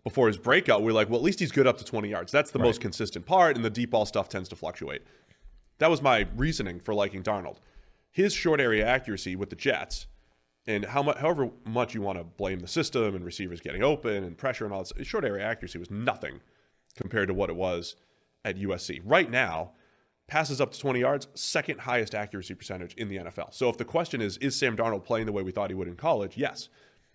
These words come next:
Speaker 1: Now, does he have more open throws, and is Joe Brady there? Like, yes. The answer is yes to all of the above. Um, but I agree with you. It is tough to invest in a Sam Darnold because at the end of the day,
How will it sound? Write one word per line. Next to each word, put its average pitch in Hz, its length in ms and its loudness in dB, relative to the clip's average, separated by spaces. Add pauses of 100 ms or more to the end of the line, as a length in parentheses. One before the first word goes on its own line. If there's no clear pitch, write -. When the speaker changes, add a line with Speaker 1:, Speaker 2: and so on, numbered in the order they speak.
(360)
Speaker 1:
Now, 90 300 0 (920)
does 104 140 -2
he 107 60 2
have 92 100 0
more 95 160 -2
open 98 180 -6
throws, 151 420 2
and 101 100 -4
is 92 60 -6
Joe 95 160 -2
Brady 143 200 0
there? 143 160 -6
Like, 139 180 -6
yes. - 380 -4
The 131 160 -8
answer 151 180 -6
is 113 160 -4 (100)
yes - 400 -4 (640)
to 110 200 -4
all 113 200 4
of 98 80 -2
the 101 100 -4
above. - 340 -6 (540)
Um, 87 280 -2
but 135 380 2 (380)
I 120 60 6
agree 123 220 4
with 120 140 2
you. 101 120 0
It 127 120 2
is 131 120 0
tough 143 240 0
to 127 140 -2
invest 113 380 2
in 110 140 -4
a 98 80 -2
Sam 104 280 -2
Darnold 113 360 0
because 104 400 -4 (800)
at 120 100 0
the 139 80 4
end 139 120 4
of 107 40 2
the 98 60 -2
day, 92 480 2